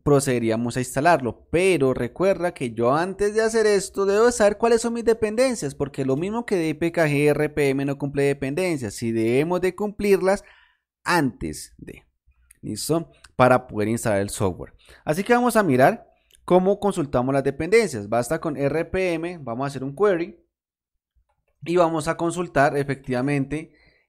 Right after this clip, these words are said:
eh, si tenemos o qué dependencias corresponde a este comando R,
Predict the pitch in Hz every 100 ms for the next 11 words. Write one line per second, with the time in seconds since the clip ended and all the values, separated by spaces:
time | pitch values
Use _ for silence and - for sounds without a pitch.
0 | - 127 123 120 117 113 113 113 - 151
1 | 143 139 123 139 123 131 147 123 - 117
2 | 113 120 104 98 107 - 117 101 - 101
3 | 95 101 - 107 101 92 - - 98 98
4 | 92 90 87 92 90 90 _